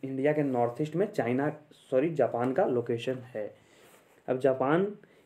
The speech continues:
के अलावे और यदि हम लोग देखें तो बात करेंगे फिलीपींस के बारे में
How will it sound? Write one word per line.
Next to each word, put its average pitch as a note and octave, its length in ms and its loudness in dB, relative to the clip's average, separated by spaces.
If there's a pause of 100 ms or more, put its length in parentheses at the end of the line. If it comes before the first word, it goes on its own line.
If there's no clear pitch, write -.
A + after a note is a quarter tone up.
के - 100 -2
अलावे C#3 420 4
और D#3+ 400 4 (1040)
यदि C3+ 200 4
हम D3+ 140 4
लोग D3+ 140 6
देखें D3 260 6 (380)
तो E3 80 0
बात D3+ 260 4
करेंगे F#3 220 4
फिलीपींस B2+ 560 4
के B2+ 80 0
बारे G2 240 -4
में - 100 -8